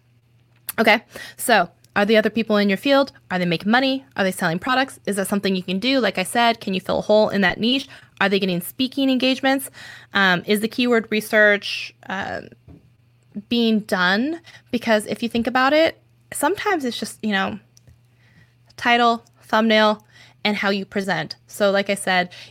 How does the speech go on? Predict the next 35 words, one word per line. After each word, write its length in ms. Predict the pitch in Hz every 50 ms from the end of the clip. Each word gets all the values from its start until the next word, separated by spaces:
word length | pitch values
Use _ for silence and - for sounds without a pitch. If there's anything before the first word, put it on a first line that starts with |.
| _ _
even 220 | 240 269 262 254 254
if 100 | - 240
it 80 | 214
is 120 | 220 220 214
the 60 | 226
same 240 | - - 202 196 202
content 420 | - - 190 196 - - 190 - -
as 140 | 202 196 202
other 180 | - 196 196 185
people, 500 | - - 196 - - 233 247 262 - - - - - - - -
um, 340 | 196 185 180 180 - - - -
the 120 | - 220
way 160 | 208 202 208 214
that 120 | 226 214
you 120 | - 220
present 360 | 214 226 214 196 190 180 180 233
it 200 | 240 - - -
is 100 | 196 -
special 500 | - - 190 - - 220 226 247 262 - -
and 260 | 196 196 196 208 190
unique 380 | 202 196 196 196 196 202 - -
to 140 | - -
you. 260 | 190 185 185 190 220 240
No 160 | 240 214 214
one 120 | 226 233
has 200 | 226 220 208 208
your 220 | 214 202 190 196 -
set 220 | - - 196 196
of 200 | 190 175 - -
life 260 | 180 180 185 190 - - _ -
circumstances 840 | - 214 190 - 202 190 - - 185 185 180 - 185 185 185 180
or 120 | - 170 151
anything 320 | - 208 208 196 - 202
like 100 | 202 202
that. 240 | - 196 196 196